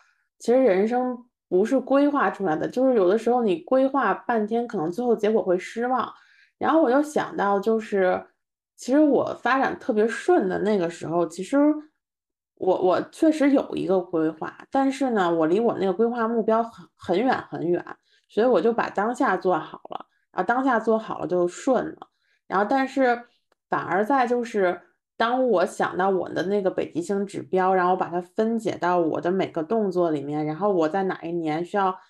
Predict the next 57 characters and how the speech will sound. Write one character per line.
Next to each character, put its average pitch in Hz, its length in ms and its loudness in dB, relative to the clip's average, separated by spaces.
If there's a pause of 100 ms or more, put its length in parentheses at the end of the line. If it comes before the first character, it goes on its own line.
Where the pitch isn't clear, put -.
(720)
达 180 180 -2
成 220 200 -2
什 202 160 -6
么 175 100 -2
样 202 220 0
的 175 100 2
milestone， 196 720 -2 (260)
然 - 160 -4
后 240 180 0
我 170 220 0
真 254 320 -4
的 180 400 -2
达 - 240 -6
到 214 240 2
了 170 120 2
之 220 200 -4
后 220 320 0
的 147 120 -2
话， - 340 -8 (360)
其 - 140 -10
实 269 140 2
就 277 200 4
类 254 180 2
似 226 200 -4
那 220 140 2
个 190 80 2
心 233 240 -6
灵 214 240 0
奇 196 280 -4
旅 202 140 2
里 202 120 0
面 151 140 -4
的 175 60 -2
那 190 100 0
个 180 80 0
感 175 320 -6
觉， - 220 -16
就 214 140 -2
是 185 320 -2 (380)
你 180 140 0
真 240 220 0
的 180 400 0 (260)
在 233 180 2
那， 214 200 2
那 208 180 2
家 190 200 0
club 196 340 -2
里 160 100 0
面 165 220 -2
你 156 160 -2
弹 - 320 -8
了 190 140 0
爵 151 240 -6
士 185 180 -4
之 185 160 -4
后 196 280 -2
呢， - 180 -14